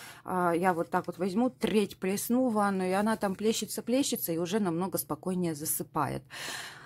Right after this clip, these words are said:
Вот, поэтому очень хорошая линейка, обратите внимание, если ваши детки гиперактивны. Далее,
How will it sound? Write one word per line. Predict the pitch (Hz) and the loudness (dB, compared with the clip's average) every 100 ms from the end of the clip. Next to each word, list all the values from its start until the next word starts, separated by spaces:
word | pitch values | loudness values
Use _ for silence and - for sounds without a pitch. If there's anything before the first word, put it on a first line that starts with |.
| - | -2
Вот, | 196 165 | 2 4
поэтому | 202 214 214 214 | 4 4 4 4
очень | 208 190 | 2 0
хорошая | 190 196 185 180 | 0 -2 -2 -2
линейка, | 170 196 302 269 | 2 6 6 4
обратите | 175 185 202 185 | 0 -4 -6 -4
внимание, | 170 175 220 233 180 | -4 -2 0 0 0
если | 180 175 | -2 -2
ваши | 180 180 175 | -4 -4 -6
детки | 190 202 185 | -6 -6 -8
гиперактивны. | 151 - 180 185 - 180 156 156 - - | -8 -4 -2 0 2 2 2 0 -2 -8
Далее, | - 196 254 226 196 | 0 6 6 6 2